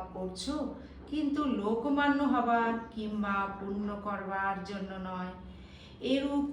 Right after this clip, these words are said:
অনাসক্ত হয়ে কর্ম করার নাম কর্মযোগ। ভারী কঠিন। একে কলিযুগ, সহজেই আসক্তি এসে যায়। মনে করছি অনাসক্ত হয়ে কাজ করছি, কিন্তু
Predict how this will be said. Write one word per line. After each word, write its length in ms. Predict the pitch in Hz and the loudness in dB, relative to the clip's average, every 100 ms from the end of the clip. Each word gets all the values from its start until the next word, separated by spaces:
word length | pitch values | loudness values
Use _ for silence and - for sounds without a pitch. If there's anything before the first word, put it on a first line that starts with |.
| 240 | 2
অনাসক্ত 720 | 226 226 233 233 233 - - 226 | 4 4 4 2 -2 -4 -2 0
হয়ে 200 | 214 208 208 214 | 0 -2 -2 -2
কর্ম 260 | 202 202 202 202 | -2 -2 -4 -2
করার 340 | 190 196 190 190 | -2 0 -2 -2
নাম 300 | 190 185 190 233 240 - | -2 -2 0 -2 -4 -6
কর্মযোগ। 720 | 196 180 180 180 180 180 180 180 - - - - - | -2 -2 0 0 0 0 -2 -2 -6 -14 -18 -18 -14
ভারী 380 | - 185 220 247 254 | -10 -6 -2 0 0
কঠিন। 520 | 202 190 - 220 202 185 180 - - - - - - 214 | -2 -2 -2 -2 -2 -4 -6 -10 -14 -16 -16 -12 -2 0
একে 240 | 220 262 262 262 | 4 4 4 2
কলিযুগ, 560 | 202 202 202 196 196 190 - - - | -2 -2 -2 -2 -2 -2 -4 -10 -10
সহজেই 520 | 247 226 262 262 262 262 214 202 | -2 2 4 6 6 6 2 0
আসক্তি 460 | 208 262 262 - 240 220 | 2 2 0 0 0 0
এসে 180 | 226 208 208 | 0 -2 -2
যায়। 260 | 196 196 196 - - - | -2 -2 -6 -12 -16 -4
মনে 280 | 220 247 277 294 | 2 6 6 6
করছি 300 | 294 285 277 277 | 4 2 -2 0
অনাসক্ত 760 | 214 202 214 220 240 233 226 - | 0 0 2 2 2 0 -4 -4
হয়ে 260 | 226 208 208 208 | -4 -2 -4 -4
কাজ 160 | 190 190 - | -4 -4 -6
করছি, 400 | 185 190 - 202 190 190 - - 277 | -6 -6 -8 -4 -4 -4 -12 -10 -2
কিন্তু 300 | 285 277 | 4 4